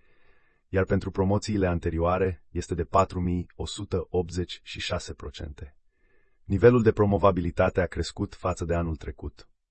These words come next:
Rata de promovare cumulată, absolvenți din promoția curentă și din promoțiile anterioare, înregistrată după soluționarea contestațiilor, este de șapte mii șase sute nouăzeci și unu procente,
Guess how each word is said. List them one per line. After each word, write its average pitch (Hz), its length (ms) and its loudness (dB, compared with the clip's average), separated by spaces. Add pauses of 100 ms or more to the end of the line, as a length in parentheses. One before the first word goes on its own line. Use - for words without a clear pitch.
(120)
Rata 107 300 4
de 101 100 4
promovare 95 540 4
cumulată, 87 640 0
absolvenți 90 580 -2
din 87 120 -2
promoția 90 480 -2
curentă 87 420 -2
și - 140 -8
din 87 140 -2
promoțiile 87 480 -4
anterioare, 85 640 -2 (260)
înregistrată 98 760 4
după 92 220 -2
soluționarea 87 640 0
contestațiilor, 80 920 -4 (140)
este 107 220 0
de 104 80 6
șapte 110 340 4
mii 104 120 6
șase 110 320 4
sute 98 280 -2
nouăzeci 90 420 0
și - 160 -8
unu 98 220 2
procente, 90 680 -2